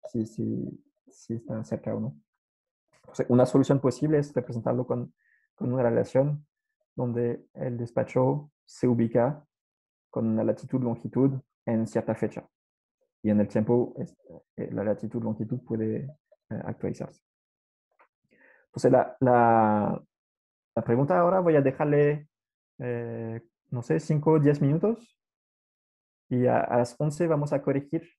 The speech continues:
este ejercicio y con eso terminamos la primera sesión. Pero le, le, les pido, entonces, si pueden tomar este modelo de entidad relación y transformarlo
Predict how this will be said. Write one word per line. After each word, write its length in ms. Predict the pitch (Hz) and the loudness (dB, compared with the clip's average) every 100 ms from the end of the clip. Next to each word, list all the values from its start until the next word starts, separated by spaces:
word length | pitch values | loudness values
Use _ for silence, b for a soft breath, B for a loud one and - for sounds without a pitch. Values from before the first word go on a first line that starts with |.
| - | -12
este 280 | 135 - 139 | -10 -4 0
ejercicio 720 | 139 - 131 165 220 277 - | 0 -2 -4 -2 -2 -4 -8
y 60 | 131 | -4
con 160 | 135 | 0
eso 180 | 135 151 | 0 0
terminamos 460 | 147 139 139 139 143 | 2 2 2 2 0
la 80 | 135 | -2
primera 360 | 135 131 127 | -2 0 0
sesión. 400 | 127 135 175 247 _ _ _ _ - | -2 -6 -8 -8 _ _ _ _ -2
Pero 200 | 127 135 | 4 6
le, 360 | 139 135 131 - | 8 8 6 4
le, 480 | 123 123 123 120 120 | 0 2 2 0 -4
les 160 | 123 | -8
pido, 320 | - 147 220 | -4 -2 -2
entonces, 320 | - 185 170 180 | -6 -10 -8 -6
si 100 | 147 | -2
pueden 480 | 160 160 170 180 _ _ _ _ _ - | 2 2 2 -6 _ _ _ _ _ -6
tomar 280 | 123 147 202 | 0 2 0
este 200 | 208 202 | -2 -2
modelo 260 | 196 190 | 0 0
de 60 | 196 | 0
entidad 240 | 196 185 | -2 -2
relación 400 | 175 170 185 254 | 0 -2 -4 -4
y 80 | 403 | -4
transformarlo 720 | 160 175 175 160 160 170 214 | -2 -2 0 0 2 2 0